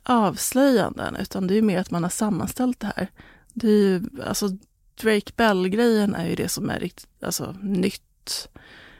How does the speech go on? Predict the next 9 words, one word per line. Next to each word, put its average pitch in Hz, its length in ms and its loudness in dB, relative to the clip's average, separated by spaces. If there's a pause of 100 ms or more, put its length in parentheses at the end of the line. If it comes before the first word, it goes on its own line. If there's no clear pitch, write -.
(220)
Eh, 185 500 0 (140)
och - 280 -8
liksom, 180 340 -2
eh, 175 160 -2
manuscoachen 190 840 0
dömdes 190 500 4
ju 202 120 6
redan - 420 -2
tjugohundrafyra. 185 960 -2